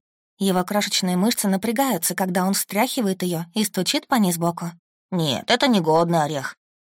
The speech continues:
И он бежит к следующей. Услышав «негодный орех», Тайр бросает на меня выразительный взгляд. На прошлой неделе мы смотрели «Чарли и шоколадную фабрику». Он качает головой, стараясь не улыбаться. «Интересно, почему он так бережёт свои улыбки?»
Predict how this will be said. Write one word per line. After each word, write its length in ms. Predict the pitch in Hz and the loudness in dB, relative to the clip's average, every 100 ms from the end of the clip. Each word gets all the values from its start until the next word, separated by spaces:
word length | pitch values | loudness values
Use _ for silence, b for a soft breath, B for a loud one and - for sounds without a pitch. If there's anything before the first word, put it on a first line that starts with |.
| _ | _
И 120 | 170 147 | -2 2
он 240 | 156 294 | 4 4
бежит 260 | 285 175 214 | 2 0 -2
к 80 | - | -2
следующей. 680 | 320 214 160 151 165 156 - _ _ _ - | 0 0 0 0 -2 -4 -12 _ _ _ -4
Услышав 540 | 175 185 190 196 202 | -2 0 0 0 0
«негодный 500 | 175 165 202 180 160 | -2 0 0 2 0
орех», 380 | 160 262 277 - - | 0 -2 -6 -14 -2
Тайр 260 | 190 190 | 0 2
бросает 500 | 170 170 - 160 247 | 0 -2 -2 0 -2
на 80 | 339 | 0
меня 220 | 330 277 | 0 0
выразительный 540 | 196 180 170 170 185 240 | 2 0 0 0 0 2
взгляд. 400 | 233 185 165 - _ _ _ _ _ _ - | 0 -2 -2 -10 _ _ _ _ _ _ -2
На 160 | 226 220 | 0 2
прошлой 340 | 269 254 247 | 2 2 2
неделе 340 | 254 233 359 | 4 4 4
мы 120 | 381 262 | 4 2
смотрели 400 | 233 233 240 233 | 0 0 0 0
«Чарли 380 | - 339 392 | 0 0 2
и 20 | 285 | 0
шоколадную 520 | 208 202 254 330 381 | 2 2 4 2 0
фабрику». 540 | - 190 214 214 220 - _ _ _ | 0 0 0 -2 -4 -4 _ _ _
Он 220 | - 170 226 | 0 2 2
качает 400 | 247 - 185 175 | 0 0 0 0
головой, 380 | 170 165 202 | 0 2 0
стараясь 420 | 294 - 175 185 - | 0 0 0 -2 0
не 120 | 202 | 0
улыбаться. 540 | 208 175 156 - 156 - _ _ | 2 -2 -4 -6 -6 -12 _ _
«Интересно, 480 | 233 220 233 208 175 | -2 0 2 0 -2
почему 380 | 170 202 - 254 | -2 -2 2 2
он 140 | 311 | 2
так 200 | 247 220 | -2 -2
бережёт 380 | 190 220 214 294 | 0 0 0 0
свои 220 | - 269 | 0 0
улыбки?» 500 | 269 311 240 - 170 | -2 -4 -4 -6 -8